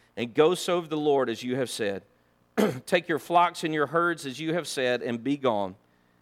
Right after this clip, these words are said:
and bless me also.' The Egyptians were urgent with the people to send them out of the land in haste, for they said, 'We shall all be dead.' So the people took their dough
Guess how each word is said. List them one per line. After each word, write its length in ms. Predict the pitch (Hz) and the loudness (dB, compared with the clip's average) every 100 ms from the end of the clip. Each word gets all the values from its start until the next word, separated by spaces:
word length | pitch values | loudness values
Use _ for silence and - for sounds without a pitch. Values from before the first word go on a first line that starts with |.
| - | -14
and 120 | 104 | -6
bless 300 | 120 123 - | 0 0 0
me 140 | 123 117 | -4 -2
also.' 500 | 101 101 107 95 101 _ _ _ _ _ _ _ _ | -4 -6 -10 -10 -14 _ _ _ _ _ _ _ _
The 200 | 135 160 | 0 2
Egyptians 540 | 160 139 202 - 190 156 | 2 2 2 2 -2 2
were 180 | 175 - | 2 4
urgent 380 | 196 226 233 214 | 4 4 2 4
with 140 | 220 | 4
the 80 | 220 | 4
people 360 | - 196 160 131 | -2 -4 -2 -4
to 120 | 139 | -4
send 260 | - 190 196 | -2 0 0
them 120 | 185 | 2
out 160 | 185 185 | 2 2
of 60 | |
the 60 | 175 | 0
land 300 | 170 175 175 | 2 2 0
in 120 | 170 | -2
haste, 460 | 156 123 113 - _ _ _ - | 0 -2 -4 -12 _ _ _ 2
for 120 | 147 | 6
they 140 | 160 165 | 6 4
said, 400 | - 151 131 123 | 4 4 4 0
'We 140 | 175 | -2
shall 280 | 180 165 139 | 0 2 4
all 260 | 135 147 151 | 4 4 4
be 200 | 143 139 | 0 2
dead.' 340 | 120 98 95 _ _ _ _ _ _ _ | 2 2 -4 _ _ _ _ _ _ _
So 160 | - 156 | 4 4
the 80 | |
people 340 | 226 214 185 - | 4 0 0 2
took 220 | 214 170 | 2 6
their 120 | 156 | 4
dough 460 | 131 165 180 208 | 6 4 6 6